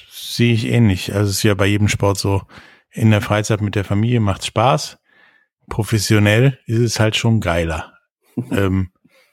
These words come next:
die, ähm, eure Website haben wir in den Shownotes verlinkt.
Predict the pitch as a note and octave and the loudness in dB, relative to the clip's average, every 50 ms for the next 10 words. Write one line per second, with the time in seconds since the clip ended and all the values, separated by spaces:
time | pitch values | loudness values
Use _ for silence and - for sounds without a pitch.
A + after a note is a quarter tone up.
0 | _ _ _ _ _ _ _ _ _ _ _ _ _ _ _ _ _ _ _ _ | _ _ _ _ _ _ _ _ _ _ _ _ _ _ _ _ _ _ _ _
1 | _ _ _ _ _ _ _ _ - - A#2 A2 G#2+ A2 A2 G#2+ G#2 G#2 G#2 G#2 | _ _ _ _ _ _ _ _ -4 -2 0 0 2 2 2 4 4 4 4 2
2 | G2+ G2+ G2 G2 F#2 - - _ - - A2 G#2+ G#2+ G#2 G#2 G#2+ A#2 - - A#2+ | 2 0 -2 -4 -4 -8 -12 _ -6 -4 -2 -2 0 -2 -2 -4 -6 -8 -4 -4
3 | B2+ C3+ - - - C#3 B2+ B2 A#2+ - B2+ A2+ A#2 A2+ A2+ G#2+ G#2 A2 G#2+ G2 | -4 -4 -4 -2 0 2 2 0 -2 -6 -10 -10 -6 -4 -4 -2 0 0 2 2
4 | G2 F#2+ F#2 F#2+ - - C3 C#3 D3 D3 C#3 - - - - B2 - B2 C3 C#3 | 2 0 0 0 2 2 4 4 6 4 2 0 -2 0 0 2 2 2 0 0
5 | - - - - | -4 -12 -20 -20